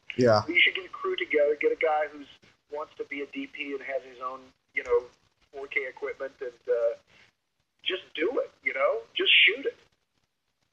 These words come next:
Speaker 1: Yeah.
Speaker 2: Try, try, try to finance it yourself,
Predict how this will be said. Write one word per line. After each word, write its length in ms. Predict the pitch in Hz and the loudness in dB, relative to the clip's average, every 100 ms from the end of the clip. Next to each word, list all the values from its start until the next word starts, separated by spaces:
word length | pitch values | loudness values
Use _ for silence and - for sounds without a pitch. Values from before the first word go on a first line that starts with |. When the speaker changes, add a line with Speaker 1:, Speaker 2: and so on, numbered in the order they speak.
| - | 0
Speaker 1:
Yeah. 300 | 120 110 104 - - _ _ - | 6 8 6 0 -20 _ _ -2
Speaker 2:
Try, 180 | 640 571 - | -2 -2 -2
try, 220 | - - - | 0 0 0
try 200 | 539 554 | 0 0
to 60 | - 180 | 0 -4
finance 420 | 180 180 180 175 | -2 -2 -2 -2
it 80 | 160 | -2
yourself, 560 | 151 - 170 165 165 | 0 2 2 2 0